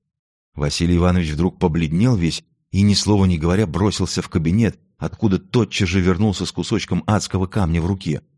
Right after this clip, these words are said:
Базаров хотел было взять его и уйти. «Ради самого Бога», промолвил Василий Иванович, «позволь мне это сделать самому». Базаров усмехнулся. «Экой ты охотник до практики! Не шути, пожалуйста! Покажи мне свой палец.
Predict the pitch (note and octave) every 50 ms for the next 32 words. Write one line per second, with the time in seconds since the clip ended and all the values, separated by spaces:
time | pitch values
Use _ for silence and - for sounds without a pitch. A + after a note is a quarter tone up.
0 | _ - - D2+ D#2 C#2+ E2+ F2 F2 - - E2 - F#2+ F2+ D#2+ D#2+ F2 E2+ D#2
1 | D2+ F2 F2+ F2+ - - F#2+ G2 G2 - G#2+ A2 A2+ B2+ C3+ B2 - - C#2+ -
2 | - _ _ _ _ _ _ _ _ _ _ _ - - D#2+ D#2+ D#2 D#2 F2 -
3 | - - G2 F#2+ F#2 G#2 G2+ F#2 - - - C2+ C2 - _ _ _ _ _ -
4 | - D#2 D#2 D#2 E2 D#2+ D2+ D2+ D2+ D#2 D#2+ - - E2 D2+ D2+ D2 D2 C#2 C2
5 | C2 - - - _ _ _ _ _ _ _ - G2+ F2+ F#2+ A2+ C3 C3 C3 B2+
6 | B2 A2 G2 E2 D#2+ E2+ - - E2+ D#2 D2+ E2 D#2+ D2 C#2+ - - - F2+ G2
7 | G2+ F2+ - - - _ _ _ _ _ _ _ _ _ _ _ _ _ - -
8 | - E2 D2 D#2+ D#2+ D2+ D2 - E2 - - E2+ D#2+ - - D2 B1+ A1+ - -
9 | - - - - - - - - F2 D#2 - F2 E2 D#2+ - - F#2+ D2 - -
10 | D#2+ D2+ D2 E2+ E2+ - - E2 D2+ C2 - - C#2+ - - - - _ _ _
11 | _ _ - F2 F2 F2+ E2+ - G#2+ F#2+ - E2+ D#2+ - F#2 E2+ E2 F2 D2 D2
12 | - - - - - _ _ _ _ _ - - - - B2 A#2 G2 F#2+ D#2 D#2
13 | D#2 - - F2 E2+ D#2+ - - C2+ C2+ C2+ - - -